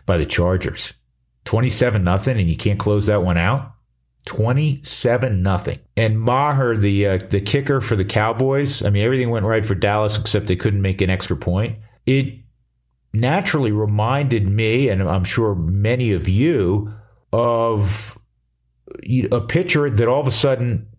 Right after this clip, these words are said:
can't throw strikes and literally can't, can't control the ball at all. Daniel Bard famously went through it. He overcame the yips, as it's known in baseball. You know, Steve Blass disease going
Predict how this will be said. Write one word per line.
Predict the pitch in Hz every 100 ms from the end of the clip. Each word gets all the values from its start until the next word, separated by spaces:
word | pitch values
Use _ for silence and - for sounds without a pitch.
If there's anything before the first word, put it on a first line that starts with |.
| _ _ -
can't | 147 147 143
throw | 139 123
strikes | 110 - 139 180 - - - -
and | 110
literally | 127 151 123
can't, | 107 147 131 -
can't | - 143 135
control | 104 - 127
the | 113
ball | 107 113 98
at |
all. | 107 156 113 - - - -
Daniel | 110 131 123
Bard | 101 107 139 156
famously | - 110 101 95 - 95
went | 90 95 90
through | 98 101
it. | 107
He | 107 104
overcame | 101 101 92 104 101 90 85 - - _ _
the | 80 95
yips, | 80 87 98 101 -
as | 85
it's | 85 - -
known | 90 95 92 95 90 85 - - - - - - _ _ _ _
in | 113 107
baseball. | 82 98 98 - 95 92 104 101
You | 95 85
know, |
Steve | 71 - 107 95 69
Blass | 90 92 92 92
disease | 95 82 92 95 92
going | - 90 87 82 78